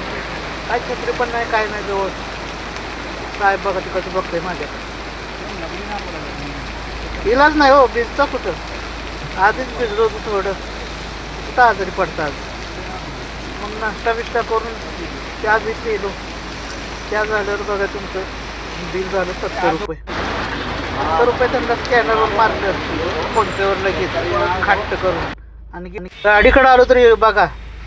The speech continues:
त्यांनी गाडीचं इंजन काढून जुनं इंजन गाडीमध्ये लोड पण केलं. बरं झालं म्हणजे.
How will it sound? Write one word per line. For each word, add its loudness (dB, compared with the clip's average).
त्यांनी -6
गाडीचं 4
इंजन -4
काढून 4
जुनं -4
इंजन -6
गाडीमध्ये 2
लोड 4
पण -6
केलं. -8
बरं 4
झालं -2
म्हणजे. -10